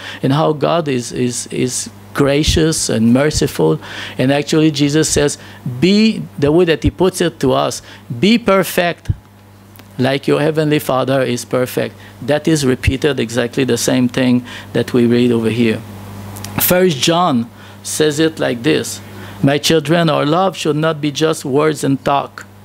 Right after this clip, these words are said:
It must be true love, which shows itself in, in actions." It says, "Our actions will show that we belong to the truth." We, w-, when, when we manifest that, it shows that w-, our, our love with God is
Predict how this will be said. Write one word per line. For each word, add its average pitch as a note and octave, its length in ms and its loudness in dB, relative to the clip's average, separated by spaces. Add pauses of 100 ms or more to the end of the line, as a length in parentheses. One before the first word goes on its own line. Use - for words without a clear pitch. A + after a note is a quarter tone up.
(260)
It - 180 -2
must D3+ 260 2
be D3+ 120 2
true D3 280 0
love, D3 380 0
which C#3+ 240 2
shows D#3 400 0
itself D3 400 -2
in, C3 160 0
in B2+ 320 0
actions." B2+ 680 -2 (360)
It - 80 -10
says, B2+ 160 0
"Our D3 180 2
actions D3+ 480 0
will C#3 180 2
show D3+ 280 0
that C3+ 200 0
we C3+ 120 0
belong C#3 420 2
to - 100 -6
the A#2 120 -2
truth." E3+ 360 0 (320)
We, - 140 2
w-, - 160 2 (500)
when, F#3 220 2
when G3+ 240 4
we F3+ 140 4
manifest E3 640 0
that, D#3 260 0 (320)
it E3+ 160 -2
shows F#3+ 460 0
that D3+ 180 -4
w-, D#3 240 -6
our, D3 180 -2 (160)
our D3+ 120 0
love F3 340 0
with D#3 180 -4
God E3 460 2
is C#3+ 320 -4